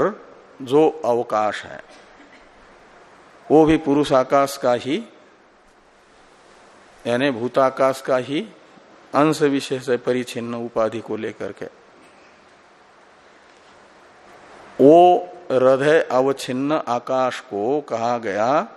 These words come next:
हार्दाकाश। हृदय अवच्छिन्न आकाश,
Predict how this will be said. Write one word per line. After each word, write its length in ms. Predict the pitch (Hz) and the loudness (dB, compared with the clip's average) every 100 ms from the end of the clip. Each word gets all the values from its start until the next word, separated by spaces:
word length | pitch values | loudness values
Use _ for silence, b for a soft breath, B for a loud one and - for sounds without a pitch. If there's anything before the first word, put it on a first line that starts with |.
| - - - | -20 -20 -20
हार्दाकाश। 960 | - 123 123 107 98 95 - - - - - _ - _ - - - - - - - - - - - - - - - - - - - - - - - - - - - - - - - - | -2 2 2 2 -2 -4 -6 -8 -8 -16 -20 _ -20 _ -20 -20 -20 -20 -20 -20 -20 -20 -20 -20 -20 -20 -20 -20 -20 -20 -20 -20 -20 -20 -20 -20 -20 -20 -20 -20 -20 -20 -20 -20 -14 0
हृदय 420 | 113 120 127 180 226 - - - - - | 4 6 6 4 0 -12 -20 -20 -20 -6
अवच्छिन्न 600 | 113 123 123 139 123 110 | 0 0 -2 -6 -4 -4
आकाश, 640 | 90 92 - - 60 - | -4 -4 -6 -6 -8 -10